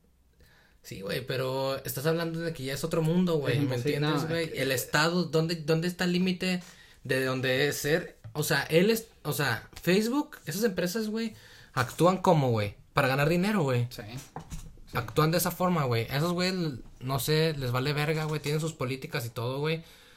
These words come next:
Speaker 1: Pero las políticas se las pasan por los huevos, güey.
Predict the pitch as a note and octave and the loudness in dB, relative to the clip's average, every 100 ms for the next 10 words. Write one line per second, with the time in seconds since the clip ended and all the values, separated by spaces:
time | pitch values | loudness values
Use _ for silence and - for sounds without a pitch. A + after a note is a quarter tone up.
0 | - - - - C#3 B2+ B2 A#2+ A2 G2+ | -20 -20 -18 -4 2 2 2 0 -2 -4
1 | D3 F#3+ D3 A#2 B2 A2 - F#2+ E2+ F#2+ | -4 -2 -2 -2 -4 -4 -6 -6 -8 -8
2 | C#3+ A2 - - | -8 -8 -10 -14